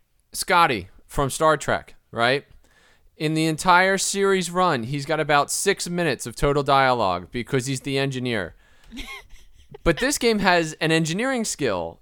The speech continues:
Speaker 1: So my question is, if I build an engineering character in this game,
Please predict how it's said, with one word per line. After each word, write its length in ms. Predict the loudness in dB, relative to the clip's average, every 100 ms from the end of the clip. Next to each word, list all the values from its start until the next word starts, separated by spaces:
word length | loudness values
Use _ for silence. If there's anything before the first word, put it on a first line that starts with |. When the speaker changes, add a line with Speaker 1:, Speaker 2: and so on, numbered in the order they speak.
| _
Speaker 1:
So 160 | -6 0
my 200 | 0 0
question 440 | 0 -2 -4 -4
is, 380 | -2 -2 -4 -8
if 180 | -6 -4
I 180 | -2 -2
build 520 | -6 -6 -2 0 0
an 100 | -2
engineering 540 | -2 -4 -6 -4 -4 -4
character 500 | -2 -2 -2 -4 -6
in 80 |
this 180 | -6 -8
game, 380 | -6 -6 -6